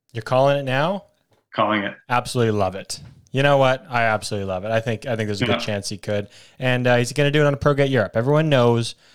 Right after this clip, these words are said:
Speaker 1: everyone knows there's a reason why the World Series, the world, our World Cups, you know, they use a Pro Gate Europe. The best gates out there. They got grip in all conditions.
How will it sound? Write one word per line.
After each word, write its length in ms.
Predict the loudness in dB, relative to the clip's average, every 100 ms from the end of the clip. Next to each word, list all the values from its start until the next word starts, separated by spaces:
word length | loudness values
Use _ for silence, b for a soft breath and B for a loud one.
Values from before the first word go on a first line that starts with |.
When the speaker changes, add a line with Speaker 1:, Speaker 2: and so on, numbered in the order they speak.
| b b b b _ _
Speaker 1:
everyone 220 | 0 2
knows 220 | 4 2
there's 140 | 0 -2
a 40 |
reason 480 | 0 0 0 -4 -8 -2
why 480 | 2 2 2 -2 -8 _ _ _ _ _
the 100 | -6
World 220 | 0 0 0
Series, 360 | -2 -2 -4
the 120 | -4
world, 280 | -2 -2 -2
our 140 | -2 0
World 260 | 0 -4
Cups, 320 | -2 -4 -2 -4
you 60 |
know, 120 | -4
they 80 | -4
use 100 | -6
a 40 | -4
Pro 140 | -4
Gate 100 | -4
Europe. 140 | -10
The 80 | -4
best 200 | -2 0
gates 200 | -2 0
out 140 | -2 -2
there. 140 | -8
They 140 | -8 0
got 200 | 0 2
grip 220 | 0 2
in 80 | 2
all 160 | 2
conditions. 840 | 0 -2 0 0 0 0 -2 -6